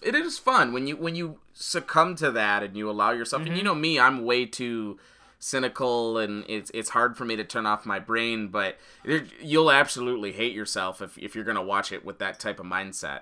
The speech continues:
Speaker 1: So,
Speaker 2: Right.
Speaker 1: you know.
Speaker 2: And, and even with that mindset, it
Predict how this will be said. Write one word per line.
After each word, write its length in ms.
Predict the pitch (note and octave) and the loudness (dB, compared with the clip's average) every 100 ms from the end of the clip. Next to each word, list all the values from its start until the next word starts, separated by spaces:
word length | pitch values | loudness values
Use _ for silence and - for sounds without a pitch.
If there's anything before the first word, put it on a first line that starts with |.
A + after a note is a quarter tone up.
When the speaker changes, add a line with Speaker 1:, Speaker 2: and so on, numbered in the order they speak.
| - | -12
Speaker 1:
So, 540 | - - A2 G2 F#2+ A#2 | -8 -2 0 0 -4 2
Speaker 2:
Right. 320 | E3 D#3+ C3+ | 4 6 4
Speaker 1:
you 60 | A2 | -2
know. 240 | F#2+ F2 _ | -6 -8 _
Speaker 2:
And, 280 | B2+ E3+ G3 - - | -6 -2 -2 -6 -6
and 200 | E3+ - | -6 -2
even 320 | A3+ C4 D4+ | -2 0 0
with 100 | F#3 C3 | 0 2
that 180 | C3+ A2 | 2 2
mindset, 560 | A2+ B2+ - D#3 D3+ | -2 -2 -2 0 -2
it 160 | A2+ A#2 | -2 -10